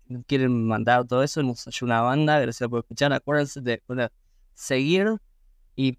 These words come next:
poner cinco estrellas, que literalmente con eso nos ayuda una banda.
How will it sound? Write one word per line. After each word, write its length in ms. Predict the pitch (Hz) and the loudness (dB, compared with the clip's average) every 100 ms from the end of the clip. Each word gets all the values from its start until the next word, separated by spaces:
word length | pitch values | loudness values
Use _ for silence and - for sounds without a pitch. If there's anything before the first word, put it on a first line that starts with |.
| _ | _
poner 300 | 135 135 143 | -4 0 0
cinco 240 | - 139 | 0 0
estrellas, 400 | 131 143 156 160 | 0 -2 -2 -4
que 180 | - 123 | -2 -2
literalmente 560 | 120 120 131 165 160 147 | -2 0 0 0 0 0
con 140 | 139 | 0
eso 260 | 170 196 196 | -2 0 0
nos 220 | 151 - | 0 -4
ayuda 320 | 143 170 170 | -6 -4 -2
una 240 | 170 160 151 | 0 0 2
banda. 400 | 151 131 110 | 2 0 -4